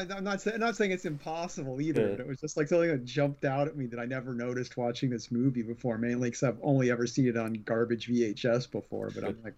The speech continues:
Speaker 2: <laughs>
Speaker 1: "Oh."
Speaker 2: But I guess what I'm getting at is they do a really good job of giving these characters, like,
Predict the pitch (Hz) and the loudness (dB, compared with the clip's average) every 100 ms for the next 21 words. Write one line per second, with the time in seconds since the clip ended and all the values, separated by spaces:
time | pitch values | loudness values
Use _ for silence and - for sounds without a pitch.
0 | - 123 185 113 107 - - - 165 165 | -6 0 0 0 -6 -16 -20 2 8 10
1 | 165 - 214 165 165 165 147 131 147 135 | 10 8 8 8 8 10 10 10 8 10
2 | 156 147 185 185 165 139 147 135 131 113 | 10 10 10 10 8 8 10 10 8 8
3 | 139 139 131 120 - 123 117 117 - 120 | 8 8 6 4 6 4 4 0 0 -4